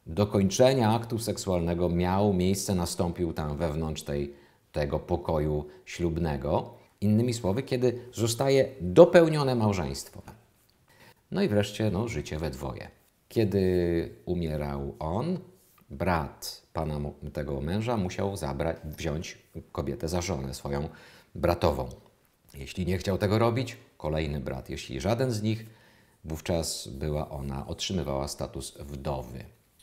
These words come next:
Jeśli natomiast mężczyzna znalazł w niej coś, jak mówi prawodawca, coś ohydnego, no to pisał list rozwodowy, dawał jej umówioną w czasie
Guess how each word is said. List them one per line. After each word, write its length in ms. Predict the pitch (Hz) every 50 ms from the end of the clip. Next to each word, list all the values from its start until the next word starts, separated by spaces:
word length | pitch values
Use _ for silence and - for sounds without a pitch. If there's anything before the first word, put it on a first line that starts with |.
| _ -
Jeśli 280 | 73 73 - - 80
natomiast 560 | 76 76 73 - 82 80 76 73 73 - - - - - - - _ _ _ _
mężczyzna 760 | 107 95 95 98 98 - - - 123 117 107 104 101 90 82
znalazł 500 | 78 80 98 107 123 123 110 92 90 87
w 80 | 82
niej 200 | 90 92 90 85
coś, 520 | - - 107 98 92 - - - - - - - _ _ -
jak 300 | 78 78 78 76 - 78
mówi 280 | 90 95 90 85 82
prawodawca, 760 | 76 - 76 76 73 73 78 85 92 - - - - 82 73
coś 360 | 76 - - - 101 95 - -
ohydnego, 840 | - 80 - - 78 67 67 73 71 67 62 - 69 71 82 123 - - - - _ _ _ _ _ _ - -
no 240 | 71 73 73 76 78
to 460 | - 98 98 101 107 101 - - - - _
pisał 380 | - 110 107 - 90 78 73 71
list 280 | 73 87 - - -
rozwodowy, 760 | 76 76 73 69 69 71 69 67 64 62 57 65 76 98 143 - - - - - - _ _ _ _ -
dawał 460 | - 76 98 101 104 92 95 85 80
jej 180 | 82 80 80 -
umówioną 720 | - 95 95 90 82 80 92 95 98 98 92 80 73 69 69
w 120 | - -
czasie 360 | - 85 80 82 - 80 73